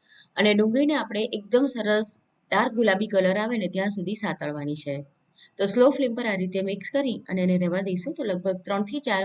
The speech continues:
મિનિટમાં ડુંગળી આ રીતે એકદમ સરસ રીતે સંતળાઈ જશે. હવે એની અંદર આપણે બટાકા અને બીજો મસાલો એડ કરી દઈશું. તો અત્યારે મેં એક ટીસ્પૂન જેટલી એની અંદર હળદર એડ કરી છે. અને આ આપણું જે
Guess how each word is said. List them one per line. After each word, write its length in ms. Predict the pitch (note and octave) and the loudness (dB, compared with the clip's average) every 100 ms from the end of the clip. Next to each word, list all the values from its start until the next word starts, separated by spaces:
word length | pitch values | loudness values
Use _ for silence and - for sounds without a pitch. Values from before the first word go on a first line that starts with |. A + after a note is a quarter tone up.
| F#3+ | -2
મિનિટમાં 420 | G#3 B3+ A#3 A#3 - - - - | -4 -4 -4 -6 -8 -18 -14 0
ડુંગળી 340 | G#3+ A#3 D4 G3+ | 4 6 4 2
આ 40 | F#3 | -2
રીતે 180 | F#3 G#3+ | -2 -4
એકદમ 260 | G#3 G3 A3 | -2 -2 -2
સરસ 260 | F#3+ F3+ F#3+ F3 | -2 -2 -2 -6
રીતે 160 | F3 B3+ | -8 -6
સંતળાઈ 340 | G3+ E3 C#3 C3+ | -4 -4 -4 -6
જશે. 280 | C#3+ C#3+ C#3+ _ _ _ _ _ _ _ _ _ _ _ G3 | -8 -10 -14 _ _ _ _ _ _ _ _ _ _ _ 2
હવે 140 | A3+ A#3 | 4 4
એની 140 | G3 | 0
અંદર 120 | G3 F3+ | -4 -6
આપણે 180 | F3+ E3+ _ _ _ F#3 | -8 -14 _ _ _ -2
બટાકા 380 | G3 B3 C4+ G3+ | 0 0 -2 -4
અને 120 | G#3+ D4 | -4 -4
બીજો 180 | G#3+ A3+ F#3+ | -4 -2 -2
મસાલો 300 | F3+ E3+ D3+ | -4 -2 -4
એડ 100 | D3+ - | -6 -10
કરી 180 | D3+ D3+ | -12 -8
દઈશું. 300 | C#3+ C#3+ C3+ C#3 _ _ _ _ _ _ _ _ _ _ _ _ _ _ - | -8 -8 -12 -14 _ _ _ _ _ _ _ _ _ _ _ _ _ _ -4
તો 40 | F#3+ | -2
અત્યારે 320 | F#3 F#3+ F#3+ F#3+ | 2 2 4 4
મેં 120 | F3+ F3 _ A3 | 2 0 _ 0
એક 60 | A#3 | 0
ટીસ્પૂન 420 | A#3 A3 - B3+ | 0 -2 0 0
જેટલી 240 | A#3+ G3 F#3 | 0 0 0
એની 160 | F3+ E3+ | 0 0
અંદર 180 | F3 F#3 D#3+ | -2 -2 -2
હળદર 340 | D3+ F3+ F#3+ | 0 2 2
એડ 100 | D#3+ - | -2 -4
કરી 200 | D#3 D#3+ | -6 -4
છે. 100 | C4 - _ _ _ _ _ _ _ _ _ _ _ _ - | -4 -10 _ _ _ _ _ _ _ _ _ _ _ _ -6
અને 180 | F#3 F#3 F#3 G#3 | 0 0 0 0
આ 20 | B3+ | 2
આપણું 300 | B3+ B3 B3 | -2 -2 -2
જે 100 | B3 | 0